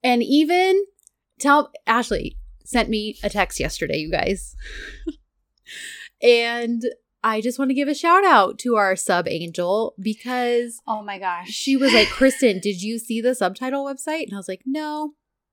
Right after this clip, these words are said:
Speaker 1: I was busy. I, like, redid my office yesterday. So I was busy
Speaker 2: Mm-hmm.
Speaker 1: doing that. And so Ashley sent me the link. I clicked on it. And our poor angel baby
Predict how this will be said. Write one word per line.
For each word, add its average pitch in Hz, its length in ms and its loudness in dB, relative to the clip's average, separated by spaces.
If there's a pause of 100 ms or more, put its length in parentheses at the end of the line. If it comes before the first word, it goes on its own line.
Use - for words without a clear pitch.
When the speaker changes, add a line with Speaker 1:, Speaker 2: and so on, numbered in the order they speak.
(920)
Speaker 1:
I 190 80 -2
was 185 160 -8
busy. 196 560 -2
I, 185 180 -2
like, 190 200 0
redid 190 300 0
my 175 160 -2
office 165 360 0
yesterday. 208 520 -6 (300)
So - 160 2
I 185 140 0
was 185 100 -2
busy 185 180 0
Speaker 2:
Mm-hmm. - 80 -8
Speaker 1:
doing - 140 -4
that. 156 300 -2 (180)
And 165 500 -6 (1000)
so - 260 -4
Ashley 180 320 0
sent 214 160 -2
me 240 80 -2
the 240 80 -4
link. 180 360 -8 (200)
I 180 80 -6
clicked 294 380 -4
on 185 160 -2
it. 185 240 -4 (440)
And 202 320 -2
our 202 320 2 (160)
poor 311 500 8 (140)
angel 269 440 4
baby 247 520 0